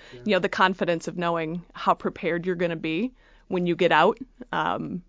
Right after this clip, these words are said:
Speaker 2: would be, would have been tremendously powerful.
Speaker 1: Sure.
Speaker 2: Um, so I would love to, to tell myself that. Um, and I tell students that you're getting a great education here. Um, and then I think the last thing is just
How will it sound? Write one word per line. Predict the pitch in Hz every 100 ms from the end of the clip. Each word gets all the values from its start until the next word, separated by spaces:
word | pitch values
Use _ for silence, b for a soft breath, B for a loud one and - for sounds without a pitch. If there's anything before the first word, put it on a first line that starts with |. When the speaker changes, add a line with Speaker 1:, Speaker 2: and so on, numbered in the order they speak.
| _ _
Speaker 2:
would | - 180
be, | 180
would | 175 190
have |
been | 170 160
tremendously | - 165 160 - 151
powerful. | - 156 139 180 214 B B B
Speaker 1:
Sure. | 127 127
Speaker 2:
Um, | - 160 - -
so | - 175
I |
would | 165 175
love | 175
to, | - 156 170 -
to | 165
tell | - 170
myself | 156 - 165 151 -
that. | 165 151 - - _
Um, | - 175 165 165 170 180
and | 190
I | 165
tell | - 160
students | - 160 170
that | - 160
you're | -
getting | 185 160 170
a |
great | 175 160
education | 160 175 165 151 165 185
here. | 175 190 b b b b b b
Um, | - 180 175 175 -
and | 247
then | 254 269
I |
think | 277 330
the | 226
last | 190 226 -
thing | 196
is | 160 165
just | 180 185 180 -